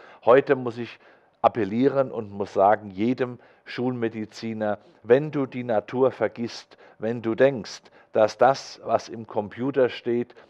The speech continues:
und was man dir heute vorgibt, weil du nicht mehr selbst ermitteln kannst, welche Krankheit der Patient überhaupt hat,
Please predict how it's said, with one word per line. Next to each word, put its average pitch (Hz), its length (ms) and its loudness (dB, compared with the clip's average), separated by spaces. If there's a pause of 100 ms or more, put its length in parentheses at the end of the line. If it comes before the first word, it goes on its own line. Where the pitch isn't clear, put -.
(100)
und 92 180 -8
was 117 240 2
man 113 200 -6
dir 98 240 0
heute 113 360 2 (200)
vorgibt, 127 680 0 (260)
weil 110 160 2
du 107 140 -6
nicht 117 320 -10
mehr 107 160 0
selbst 107 560 -2
ermitteln 110 480 -6
kannst, 98 400 -8
welche 104 320 -2
Krankheit 98 640 -4 (260)
der 107 120 4
Patient 104 560 -6
überhaupt 90 580 -4
hat, 120 220 0